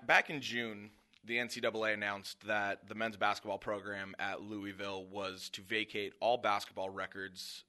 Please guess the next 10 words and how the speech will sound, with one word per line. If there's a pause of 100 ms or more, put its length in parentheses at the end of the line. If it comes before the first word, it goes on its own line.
(160)
that
ineligible
student
athletes
competed
in
from
two
thousand
eleven